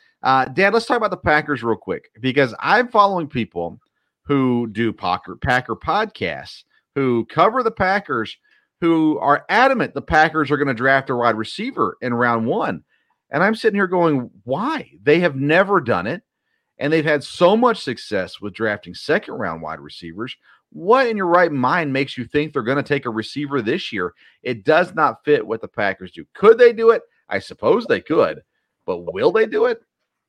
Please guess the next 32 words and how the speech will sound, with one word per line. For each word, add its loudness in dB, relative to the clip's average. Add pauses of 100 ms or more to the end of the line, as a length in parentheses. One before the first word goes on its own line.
I'd 0
put 0
my 0
money -2
on -8
no. -8 (160)
Uh, -6
they -4
will -4
not. 0
And 0
the, 0
traditionally, -4
they're 0
gonna -2
go 0
defense. -2 (400)
Uh, 2
last 2
year, -6
they 0
went -4
two -2
defensive -8
guys 2
from -10
Georgia. -6 (420)
Maybe 0
they -2
go 0
offensive -4
line, -4